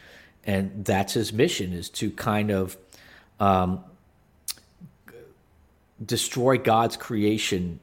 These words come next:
to get back at God. And so that's,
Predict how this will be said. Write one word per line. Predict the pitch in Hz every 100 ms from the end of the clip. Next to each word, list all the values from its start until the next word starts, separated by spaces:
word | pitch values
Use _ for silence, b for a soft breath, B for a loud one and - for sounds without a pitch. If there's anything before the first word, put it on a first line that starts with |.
| -
to | 101
get | 104 95
back | 98 92 -
at | 87
God. | - 87 69 - - _ b b b b b b -
And | 104 98 92
so | 95 - 98 95
that's, | 95 98 95 -